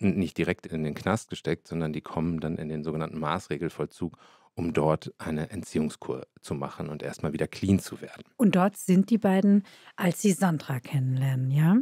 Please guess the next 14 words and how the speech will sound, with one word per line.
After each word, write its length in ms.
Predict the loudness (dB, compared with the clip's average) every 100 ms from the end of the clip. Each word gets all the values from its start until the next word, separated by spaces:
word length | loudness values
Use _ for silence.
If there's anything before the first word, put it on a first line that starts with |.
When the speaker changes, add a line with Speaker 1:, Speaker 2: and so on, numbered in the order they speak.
| 2
Speaker 1:
Genau 320 | 0 2 2
so 120 | 0 -2
ist 240 | -2 -2
es. 140 | 0
Dort 180 | 2 2
sind 180 | 0 -2
die 60 | -2
beiden, 480 | 0 2 2 0 -2
als 340 | -4 -4 -6
sie 80 | -6
Sandra 300 | -2 0 -2
kennenlernen, 560 | 0 2 2 2 0 -2
beziehungsweise 720 | -4 -2 0 2 2 2 -2
ist 340 | -6 -10 -14